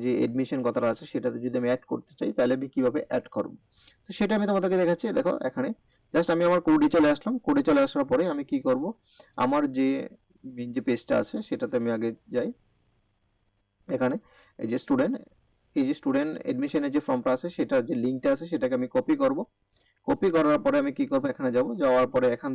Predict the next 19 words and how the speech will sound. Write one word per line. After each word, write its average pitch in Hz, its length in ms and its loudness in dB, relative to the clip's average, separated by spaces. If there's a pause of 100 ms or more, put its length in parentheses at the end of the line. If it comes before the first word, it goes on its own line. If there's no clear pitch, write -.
থেকে 131 220 0
আমি 147 100 -2 (580)
দেখব 127 180 2 (140)
যে 170 60 -6 (120)
আমার 135 160 -2 (1900)
যে 127 140 -4
প্যানেলটা 139 380 4
তৈরি 135 220 4
করেছে, - 220 2 (120)
যে 165 100 2
এখানে 143 220 0
প্যানেলটা 139 400 2
তৈরি 135 200 2
করেছে, 131 280 0
দেখো 135 180 -2
এখানে 143 180 -2
অ্যাডমিশন 151 420 0
যে 156 100 2
একটা 156 100 -2